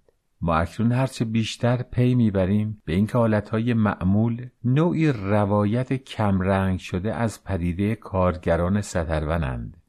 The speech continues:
و کمککار لانه نام دارند.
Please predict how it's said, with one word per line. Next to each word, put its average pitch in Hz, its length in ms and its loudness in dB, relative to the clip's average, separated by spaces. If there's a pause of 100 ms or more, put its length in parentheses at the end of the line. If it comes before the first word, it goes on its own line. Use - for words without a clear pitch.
و 67 200 -2
کمککار 95 800 0
لانه 104 580 2
نام 78 320 0
دارند. 50 480 -10